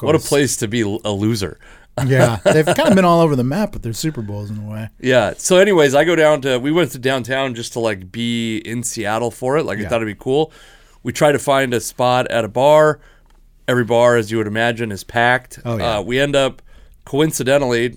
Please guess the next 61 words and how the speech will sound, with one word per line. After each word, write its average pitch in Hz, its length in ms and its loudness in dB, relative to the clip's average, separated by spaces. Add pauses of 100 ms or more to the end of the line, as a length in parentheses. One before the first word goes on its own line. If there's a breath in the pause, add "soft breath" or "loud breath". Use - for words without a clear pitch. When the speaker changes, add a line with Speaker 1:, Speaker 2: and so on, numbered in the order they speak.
Speaker 1:
I 107 80 -8
did 107 180 -8
not 110 240 -2
do 123 100 -6
comedy 113 400 -4
at 113 100 -4
the 110 60 -14
time, 131 440 -4 (160)
but, 110 200 0
uh, 104 240 -2
we 107 140 -6 (140)
went 120 220 -4
down 117 240 -2
to 113 40 -6
the, 104 320 -8 (400 soft breath)
the 113 80 -10
Comedy 131 380 0
Underground, 120 680 0
Speaker 2:
Yeah. 110 200 -6
Speaker 1:
which 117 120 -6
was 107 100 -4
open 107 200 -2
at 98 80 -8
the 104 60 -8
time, 113 260 0
had 117 140 0
a 113 40 -2
projector 117 580 -4
against 117 300 -4
the 98 60 -4
wall. 143 400 4 (400 soft breath)
There 127 140 2
was, 120 180 0
like, 117 320 2
not 131 260 2
enough 143 200 -2
seats 139 380 -6
for 123 160 -4
everybody 127 380 -2
with 139 220 -4
each 135 160 -8
other. 139 340 0 (260 soft breath)
So 139 120 -6
then 147 180 -2
we, 127 160 -4 (120)
but 135 200 -4
you 135 80 -6
could, 160 160 -2
we 143 80 -8
could 208 160 0
have 202 60 2
all 175 140 4
sat 147 320 2
down 127 200 -2
there 117 140 0
and 107 120 -6
watched 110 320 -4
it - 80 -18
against 104 300 -10
this 101 120 -14
projector. - 540 -12